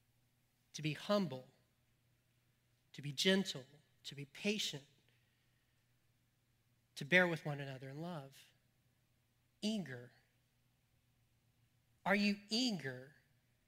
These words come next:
to be humble, to be gentle, to be patient, to bear with one another in love? Because you're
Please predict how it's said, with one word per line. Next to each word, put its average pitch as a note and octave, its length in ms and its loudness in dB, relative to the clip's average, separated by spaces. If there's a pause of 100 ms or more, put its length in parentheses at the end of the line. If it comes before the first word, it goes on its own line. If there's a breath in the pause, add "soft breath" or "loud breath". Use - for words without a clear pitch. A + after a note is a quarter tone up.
(1040)
to D#3 60 -10
be D#3+ 100 0
humble, D#3 540 2 (240)
to D#3 80 -14
be D3+ 100 -4
gentle, F#3 500 0 (320)
to D3 80 -18
be D3 100 -8
patient, G3+ 540 -2 (760)
to C#3+ 80 -10
bear F#3 260 2
with F#3+ 180 -4
one D3 180 -4
another C3+ 420 -10 (100)
in E3 200 -2
love? F3+ 300 -2 (1600)
Because D3+ 680 -4
you're D3 220 -4